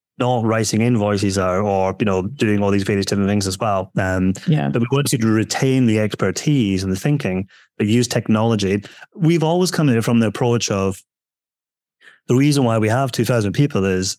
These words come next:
Speaker 1: um, we are not a, we're a technology-driven company, but we use people and we use our human capital to hopefully deliver exceptional service.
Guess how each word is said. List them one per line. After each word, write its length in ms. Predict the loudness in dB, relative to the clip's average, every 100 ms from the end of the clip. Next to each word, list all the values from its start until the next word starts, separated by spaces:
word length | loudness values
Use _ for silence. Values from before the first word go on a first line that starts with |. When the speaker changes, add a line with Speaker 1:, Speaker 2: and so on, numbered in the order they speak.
| -4
Speaker 1:
um, 340 | -2 -2 -2 -4 _ _ _ _ -2
we 200 | 2 2
are 60 |
not 380 | 2 2 0 0
a, 320 | 0 0 -2 -2
we're 100 | -2
a 40 | 0
technology-driven 880 | -2 -2 0 0 0 2 2 2 2
company, 420 | 0 0 0 0
but 140 | 0
we 80 | 2
use 520 | 2 2 2 0 -4 _ _ _
people 420 | -4 -4 -2 -2 2
and 80 | 2
we 60 |
use 140 | 2 0
our 80 |
human 300 | 0 0 0 0
capital 520 | -2 -2 -4 -2 -2
to 120 | -2
hopefully 380 | -2 -2 0 0
deliver 460 | 2 2 2 -2 -4 _ _ _ -4
exceptional 580 | -2 0 -2 0 0
service. 680 | 2 0 0 0 -2 -4 -6